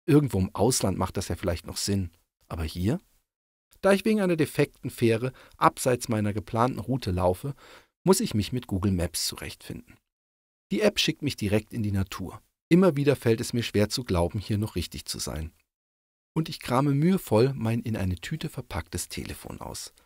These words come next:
Warum habe ich mich von diesem launischen Riesen aus Ostwestfalen nur überreden lassen, die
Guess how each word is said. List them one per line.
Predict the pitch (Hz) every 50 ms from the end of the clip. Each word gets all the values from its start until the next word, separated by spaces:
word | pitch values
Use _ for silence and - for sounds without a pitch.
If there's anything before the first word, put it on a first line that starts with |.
| _ _ _ _ _ _ _ -
Warum | 101 120 156 - 208 190 165 -
habe | - 117 127 143 135
ich | 123 -
mich | 123 - -
von | - 117
diesem | 113 107 107 101
launischen | 95 92 92 92 127 160 170 156 - - 120
Riesen | - - 123 127 - 151 143
aus | - - - - -
Ostwestfalen | 120 123 - - - 110 - - - 117 104 110 123 123
nur | 127 -
überreden | - 107 107 104 117 123 151 151 135
lassen, | 107 104 101 - 117
die | 110 - -